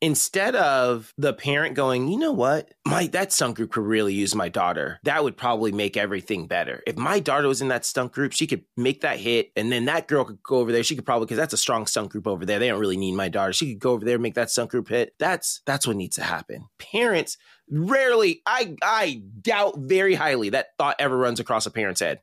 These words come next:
What parents, what I'm guessing, <laughs> and w-, or what I know parents do is complain and go, "Why is that gr-, girl even on this team?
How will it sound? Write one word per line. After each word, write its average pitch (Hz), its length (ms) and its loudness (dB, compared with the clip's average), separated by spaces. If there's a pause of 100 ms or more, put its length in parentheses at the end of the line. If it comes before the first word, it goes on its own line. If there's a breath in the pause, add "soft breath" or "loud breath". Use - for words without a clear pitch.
What - 160 0
parents, 160 480 -2
what 127 160 2
I'm 135 180 0
guessing, 156 640 0
<laughs> - 180 -6
and 143 200 -2
w-, - 100 -2
or 135 180 4
what 135 220 4
I 123 140 2
know 101 480 0
parents - 440 -4
do 92 360 0
is 123 360 2 (200)
complain 160 600 0
and 127 140 0
go, 117 380 2 (140)
"Why 175 380 0
is 226 180 -2
that 202 340 2
gr-, 147 200 -4 (440)
girl 220 320 4
even 208 260 4
on 214 240 4
this 208 260 4
team? 127 500 0